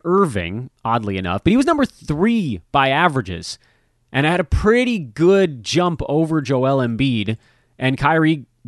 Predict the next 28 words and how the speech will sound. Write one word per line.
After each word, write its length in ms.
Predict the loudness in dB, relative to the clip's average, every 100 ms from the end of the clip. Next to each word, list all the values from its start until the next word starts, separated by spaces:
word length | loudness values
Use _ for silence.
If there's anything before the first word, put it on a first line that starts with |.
| -2
got 300 | 0 0 -2
to 100 | -2
number 240 | -2 -2
six. 540 | -2 -2 -2 -6 -14 -16 _ _ _ _ _
So 140 | -2 0
that's 320 | 2 -2 -2
basically 480 | 2 4 4 0 0
what 160 | 0
you 80 | 0
need 120 | -2
out 120 | -2
of 80 | -2
Embiid. 340 | -4 -4 -6 -8 _ _ -10
If 80 | -4
he's 140 | -2
gonna 120 | 0
miss 160 | 2 4
eighteen 340 | 2 0 0
ball 180 | 4 4
games 240 | 4 -2
this 160 | -2 -4
year, 100 | -4
he 120 | -2
needs 180 | -2 -4
to 60 | -4
be 100 | -6
top 440 | -4 -2 -2 -2
three 840 | -10 -14 -10 -6 -4 -2 0 -2